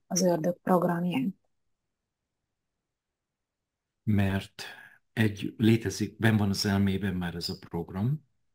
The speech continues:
Speaker 2: és bűntudata van az illetőnek, és ahhoz, hogy kiszálljon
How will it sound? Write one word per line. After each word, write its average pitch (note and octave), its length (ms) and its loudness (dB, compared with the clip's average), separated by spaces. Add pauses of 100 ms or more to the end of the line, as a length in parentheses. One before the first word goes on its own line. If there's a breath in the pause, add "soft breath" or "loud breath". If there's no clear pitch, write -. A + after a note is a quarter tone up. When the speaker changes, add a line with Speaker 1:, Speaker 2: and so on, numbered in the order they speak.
(1400)
Speaker 2:
és - 600 -2 (360)
bűntudata A2 1200 2
van F2+ 300 -4
az G2 180 -6
illetőnek, F#2+ 840 -8 (640)
és - 240 -4
ahhoz, C#3 440 2
hogy G2 140 -2
kiszálljon G2 1300 -4